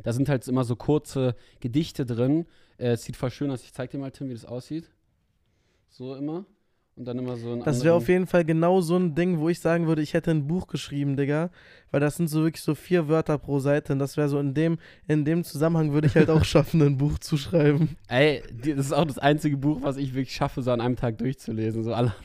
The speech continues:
Speaker 1: anderen Bücher auch, also so wirklich, aber ein Tag, das wär wirklich so von ein Uhr morgens bis, bis wirklich so dreiundzwanzig Uhr dreißig, dann hätte ich so grad so durchgeschafft, so. Also es wär wirklich, und es ist wahrscheinlich, also,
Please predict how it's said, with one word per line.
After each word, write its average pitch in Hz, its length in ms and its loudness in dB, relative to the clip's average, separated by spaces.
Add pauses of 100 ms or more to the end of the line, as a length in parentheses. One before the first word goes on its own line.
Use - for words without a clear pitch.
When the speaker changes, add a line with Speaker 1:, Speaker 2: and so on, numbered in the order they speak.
Speaker 1:
anderen 127 260 -2
Bücher 135 260 -4
auch, 127 140 -4
also 131 260 -2
so 131 100 0
wirklich, 143 280 -4 (160)
aber 127 180 -2
ein 156 180 4
Tag, 139 220 0
das 131 100 -8
wär 139 120 2
wirklich 135 180 -4
so 139 140 -2
von 123 300 0 (260)
ein 131 180 2
Uhr 139 80 4
morgens 143 400 4
bis, - 300 -6 (380)
bis 131 200 -4
wirklich 131 180 -4
so 123 160 -2
dreiundzwanzig 123 680 -2
Uhr 113 80 -4
dreißig, 113 420 -4
dann 113 160 0
hätte 117 140 0
ich - 80 -10
so 101 80 -10
grad 113 280 -6
so 117 120 -6
durchgeschafft, 113 640 -8
so. 104 200 -8 (320)
Also 117 200 -4
es 107 40 -10
wär 123 140 0
wirklich, 123 340 -4 (580)
und 123 140 -6
es 120 80 -6
ist 127 80 -14
wahrscheinlich, 135 480 -2
also, 117 160 -8